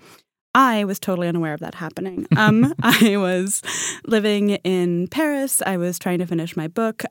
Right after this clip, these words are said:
I was sort of vaguely aware on the internet that my friends were reading something they were excited about, but I was reading very selectively at that time. And it wasn't until this second collection came out,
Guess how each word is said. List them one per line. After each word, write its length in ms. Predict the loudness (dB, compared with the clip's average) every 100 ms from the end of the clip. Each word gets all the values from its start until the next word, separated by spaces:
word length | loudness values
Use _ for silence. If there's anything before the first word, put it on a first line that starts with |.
| -4
I 300 | -2 -2 -2
was 140 | -4
sort 140 | -4 -6
of 40 |
vaguely 480 | -4 -2 -2 -2 -2
aware 420 | -2 -2 -2 -2
on 140 | -2 -2
the 100 | -2
internet 580 | -2 -2 -2 -4 -6
that 320 | -6 -6 -6 -10 -20 _ _ _
my 140 | -2 -2
friends 340 | 0 -2 -2
were 80 | -4
reading 220 | -4 -4
something 200 | -2 -2
they 100 | -2
were 80 | -4
excited 360 | -4 -4 -2
about, 360 | -2 -4 -4 -4
but 160 | -8 -6
I 300 | -8 -8 -10 _ _ _ _ _ _ -2
was 180 | 0 2
reading 240 | 0 0
very 160 | -2 -4
selectively 580 | -4 -4 -4 -6 -4 -6
at 120 | -4
that 180 | -6 -4
time. 400 | -4 -2 -2 -2
And 400 | -2 0 0 -4 -8 -20 _ _
it 160 | 0 2
wasn't 340 | 0 0 0
until 600 | 0 -4 -2 -2 -2 -2
this 480 | -4 -4 -4 -4 -6 -4
second 460 | -4 -2 -2 -4 -6 _
collection 480 | -6 -4 -4 -4 -4
came 240 | -2 -2 -2
out, 300 | -4 -6